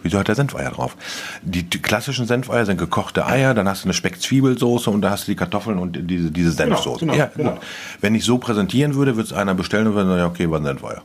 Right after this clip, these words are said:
Speaker 2: So ein
Speaker 1: Ja.
Speaker 2: Neutralgericht
Speaker 1: Ja,
Speaker 2: eher.
Speaker 1: ja, genau. Ja, so ist so Senfeier,
Speaker 2: Wie so
Speaker 1: äh,
Speaker 2: eine Nacktschnecke für einen Igel.
Speaker 1: <laughs> Ja, so ungefähr.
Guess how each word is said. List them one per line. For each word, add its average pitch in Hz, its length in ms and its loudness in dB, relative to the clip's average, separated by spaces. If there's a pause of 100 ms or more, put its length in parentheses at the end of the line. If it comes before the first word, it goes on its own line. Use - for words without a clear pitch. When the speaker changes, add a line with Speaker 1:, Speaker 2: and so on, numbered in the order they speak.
Speaker 2:
So 156 140 0
ein - 20 4
Speaker 1:
Ja. 147 120 4
Speaker 2:
Neutralgericht 127 800 -2
Speaker 1:
Ja, 165 60 0
Speaker 2:
eher. 170 280 2
Speaker 1:
ja, 139 60 -2
genau. 104 240 0
Ja, 110 180 2
so 101 100 -2
ist 98 120 -2
so 110 100 0
Senfeier, 117 600 0
Speaker 2:
Wie 107 40 2
so 110 60 4
Speaker 1:
äh, 107 60 4
Speaker 2:
eine 143 180 2
Nacktschnecke 139 500 0
für 113 80 2
einen 123 120 -2
Igel. 107 240 2 (280)
Speaker 1:
<laughs> 220 280 0
Ja, 123 180 0
so 131 80 -4
ungefähr. 117 200 -6